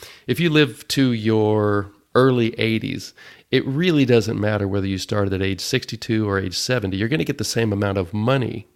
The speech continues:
out of Social Security. If you die young, well, you wish you started younger. If you die older,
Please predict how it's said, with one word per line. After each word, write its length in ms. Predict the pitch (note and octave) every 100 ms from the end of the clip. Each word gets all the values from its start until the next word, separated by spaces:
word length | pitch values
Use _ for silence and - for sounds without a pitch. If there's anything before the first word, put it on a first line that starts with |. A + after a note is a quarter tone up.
| _ _
out 320 | G#2+ G2 - -
of 100 | -
Social 180 | G#2+
Security. 500 | F#2+ - - G2+ - - - - -
If 140 | - A2+
you 60 |
die 200 | A2 G2+
young, 420 | G2 G2 A#2+ E3 E3 _ _ -
well, 120 | D#3
you 120 | C3
wish 220 | B2 -
you 60 | G#2+
started 440 | - A#2 G2+ F#2+
younger. 300 | F#2+ G2 -
If 160 | - -
you 60 | F#2
die 420 | F#2+ F#2 F#2+ F#2+ -
older, 420 | G#2 A2+ C3